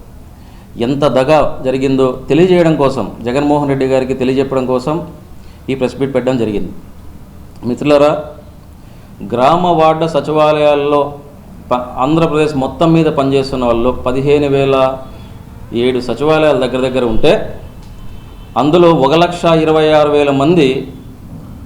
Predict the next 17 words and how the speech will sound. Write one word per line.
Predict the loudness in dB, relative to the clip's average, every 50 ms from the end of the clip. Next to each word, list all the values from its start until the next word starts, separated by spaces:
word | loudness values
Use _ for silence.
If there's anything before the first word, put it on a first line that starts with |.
| -16 -16 -4 -4
సచివాలయ | -2 -2 0 2 2 2 2 2 0
ఉద్యోగులు | 0 0 0 2 2 2 0
ఉన్నారు. | 0 -2 -4 -6 -8 -10 -16 -16 -18 -18 -18 -16 -16 -16 -16 -14 -14 -14 -14 -14 -16 -16 -16 -18 -18 -18 -18 -18 -18 -18 -18 -18 -18 -18 -18 -18 -18 -18 -6
దాదాపు | 0 0 2 6 6 4 4 4
రెండు | 2 2 2
లక్షల | 2 0 0 -2 -2 0
యాభై | 2 4 4 4 4 2 2
వేల | 2 0 0 0
మంది | 0 0 0 2 2
దగ్గర | 2 2 2 2 2 2 2
వాలంటీర్లు | 2 2 2 0 0 -2 -2 -2 -2 -2
ఉన్నారు. | -2 -4 -4 -6 -8 -12 -16 -16 -18 -18 -18 -18 -20 -20 -20 -20 -20 -18 -18 -18 -18 -6 -2
వాలంటీర్ల | 0 2 2 2 2 2 2 2 0
విషయం | 0 0 -2 -2 -2 -2
కొద్దిసేపు | -6 -4 -4 -4 -4 -2
పక్కకు | -2 -2 0 0 0
పెట్టినట్టయితే, | 0 0 0 -2 -2 -2 -2 0 0 0 0 -2 -8 -12